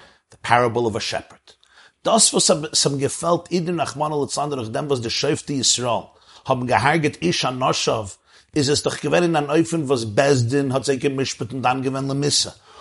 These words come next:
Aber Mela hat sich Moshe Rabbeinu nicht gekannt, vielen Schuldig in seiner Umkum und zu lieb dem zählenden Esadam. Anders ist aber der Magefa,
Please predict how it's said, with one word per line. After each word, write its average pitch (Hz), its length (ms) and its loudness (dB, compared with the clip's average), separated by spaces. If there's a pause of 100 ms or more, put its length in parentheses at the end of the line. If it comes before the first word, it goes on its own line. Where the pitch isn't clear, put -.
Aber 123 140 2
Mela 139 280 6
hat 127 100 4
sich 101 120 -4
Moshe 135 320 2
Rabbeinu 131 240 -2
nicht 113 200 -2
gekannt, 123 220 -2
vielen 131 340 -4
Schuldig 123 480 -2
in 117 120 -4
seiner 113 260 0
Umkum 151 460 -2 (240)
und 120 160 -10
zu 113 180 -2
lieb 117 220 2
dem 120 220 2
zählenden 120 500 0
Esadam. 104 500 -2 (420)
Anders 151 420 2
ist 127 140 0
aber 120 200 -2
der 110 160 -2
Magefa, 104 920 -4